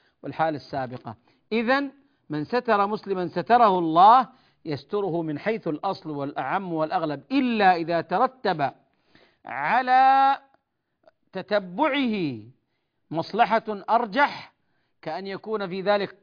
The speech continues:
قطع، كأن يكون في ذلك قطع لشره وقطع لمضاعفة الضرر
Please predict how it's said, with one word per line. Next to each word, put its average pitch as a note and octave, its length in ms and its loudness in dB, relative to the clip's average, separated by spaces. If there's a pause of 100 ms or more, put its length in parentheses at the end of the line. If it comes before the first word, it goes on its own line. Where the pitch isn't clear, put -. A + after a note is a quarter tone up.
قطع، A3 360 0 (460)
كأن G3 180 -8
يكون G3+ 280 -10
في G3 80 -6
ذلك G#3 200 -2
قطع A3+ 440 0
لشره F#3+ 960 -4 (580)
وقطع B3+ 680 0 (420)
لمضاعفة G3+ 880 2
الضرر G#3+ 580 4